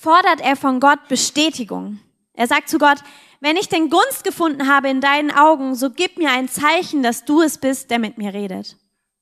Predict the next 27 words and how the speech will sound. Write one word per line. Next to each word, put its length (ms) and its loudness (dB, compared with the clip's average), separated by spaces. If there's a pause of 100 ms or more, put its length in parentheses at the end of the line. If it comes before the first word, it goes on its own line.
(1160)
Und 160 0
Gott 160 2
lässt 200 0
sich 120 -6
darauf 300 0
ein. 420 -2 (560)
Er 100 -4
gibt 260 -6
ihm 120 -2
dieses 320 -6
Zeichen. 540 -8 (2250)
Aber 240 0
Gideon, 580 0 (140)
dem 140 -4
reicht 280 0
das 140 -4
immer 240 0
noch 160 -4
nicht. 340 -10 (840)
Wenig 360 2
später, 680 2 (280)
da 120 2
bittet 300 -2
er 160 2
nochmal 540 2
um 120 -6
Bestätigung. 800 -8